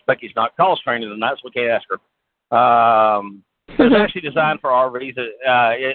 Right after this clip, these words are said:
Speaker 1: anyway, it's an interior temperature monitor. Uh, and you can set the parameters on it, and if it gets, uh, so hot, so cold in your truck,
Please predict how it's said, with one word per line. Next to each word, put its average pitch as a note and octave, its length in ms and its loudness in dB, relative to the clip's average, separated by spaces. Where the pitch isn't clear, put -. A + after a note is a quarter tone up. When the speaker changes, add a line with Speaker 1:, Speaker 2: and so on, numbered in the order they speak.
Speaker 1:
anyway, C#3+ 260 0
it's B2+ 100 -6
an C3 120 -10
interior C3 400 -4
temperature B2+ 380 -4
monitor. G#2 460 0
Uh, A2 280 4
and A#2 400 -2
you B2+ 160 -4
can A#2 340 -6
set C#3+ 140 0
the A#2+ 80 -4
parameters B2 680 0
on A2 220 0
it, B2+ 60 -12
and A#2+ 100 -12
if G2+ 80 -8
it A2 100 -10
gets, A#2+ 180 -4
uh, A2 280 0
so A#2 120 0
hot, A#2+ 260 2
so A#2 120 0
cold C#3+ 320 0
in G2+ 140 -8
your G2+ 100 -6
truck, A2 320 0